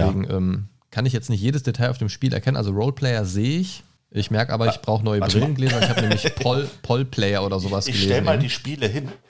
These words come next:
Speaker 1: Oh ja.
Speaker 2: Siehst du das dann?
Speaker 1: Ja, geht so. Al-, also Roleplayer war vorher auch schon groß genug, aber,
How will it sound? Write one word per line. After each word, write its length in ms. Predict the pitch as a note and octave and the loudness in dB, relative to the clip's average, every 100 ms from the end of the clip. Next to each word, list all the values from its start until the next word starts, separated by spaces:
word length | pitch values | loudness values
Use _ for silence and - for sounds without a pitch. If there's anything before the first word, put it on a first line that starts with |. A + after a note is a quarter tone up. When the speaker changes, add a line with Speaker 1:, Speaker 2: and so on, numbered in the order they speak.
| _ _ _ - | _ _ _ -4
Speaker 1:
Oh 100 | G#2 | 0
ja. 200 | F2+ F2+ | 0 -2
Speaker 2:
Siehst 160 | - | -8
du 20 | - | -20
das 180 | - | -20
dann? 100 | _ _ _ - | _ _ _ -8
Speaker 1:
Ja, 360 | - E2+ F2 | -4 -2 0
geht 220 | F#2 F#2 | 0 -2
so. 120 | - - | -2 0
Al-, 160 | F#2+ | 0
also 180 | - G2 | 0 0
Roleplayer 500 | G2 C#3 C3+ B2 A2 | 0 0 0 0 0
war 120 | A2+ | -2
vorher 260 | - A#2 A2+ | 0 0 0
auch 80 | C3 | -2
schon 140 | A#2 | -2
groß 240 | A2+ B2+ | 0 -2
genug, 240 | B2+ A#2+ C3+ | 0 -2 0
aber, 200 | G#2+ | 0